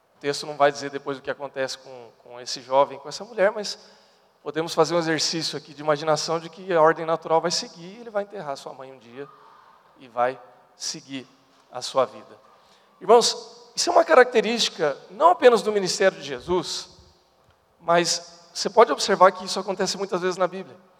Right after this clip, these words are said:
em que muitas, ou na maioria das vezes, quando o morto é trazido de volta à vida, isso ocorre num contexto onde tem mulher envolvida.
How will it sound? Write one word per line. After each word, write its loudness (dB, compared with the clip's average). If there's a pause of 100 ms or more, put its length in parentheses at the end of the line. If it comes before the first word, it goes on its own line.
(480)
em -20
que -16
muitas, 2
ou -6
na 0
maioria 6
das 2
vezes, -2 (480)
quando 2
o 6
morto 8
é 0
trazido 0
de -14
volta 6 (100)
à -2
vida, -10 (680)
isso -6
ocorre 8
num -2
contexto -6
onde -12
tem -18
mulher -2
envolvida. -8